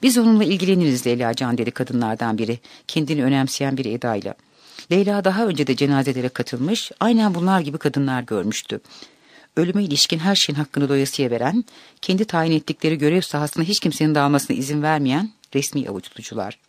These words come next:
"Her şey kontrol altında. Hadi kızım, sen git başka şeyle meşgul ol. Anneni rahat bırak."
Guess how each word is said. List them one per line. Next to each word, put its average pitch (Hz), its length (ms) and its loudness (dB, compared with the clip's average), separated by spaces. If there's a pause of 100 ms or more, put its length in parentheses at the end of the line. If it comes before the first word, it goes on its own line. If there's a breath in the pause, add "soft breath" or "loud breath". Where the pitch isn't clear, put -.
(720 loud breath)
"Her 220 140 0
şey 196 180 0
kontrol 170 340 0
altında. 110 460 0 (240 loud breath)
Hadi 180 180 -4
kızım, - 280 -10 (120)
sen 185 240 0
git 208 160 -2
başka 160 260 2
şeyle 117 220 -4
meşgul 113 320 -4
ol. 107 120 -4 (220)
Anneni 165 320 0
rahat 139 280 -4
bırak." - 300 -8